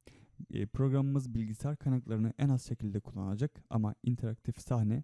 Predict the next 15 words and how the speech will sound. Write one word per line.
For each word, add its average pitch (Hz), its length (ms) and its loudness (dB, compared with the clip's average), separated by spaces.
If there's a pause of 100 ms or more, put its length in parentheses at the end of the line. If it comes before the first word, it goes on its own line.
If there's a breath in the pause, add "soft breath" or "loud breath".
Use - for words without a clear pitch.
çok - 220 -8
detaylı 120 400 -2 (160)
olmayacak. 101 480 -2 (500 soft breath)
Fakat - 320 -4
buradan 120 380 0 (320)
High 139 140 0 (100)
Quality 156 400 0
seçeneğini 104 540 2
seçtiğimizde 110 760 0 (540 loud breath)
bu 147 80 2
durumda 139 260 2
sahne 123 560 2
eş 165 180 2
zamanlı 127 380 4
olarak 110 320 0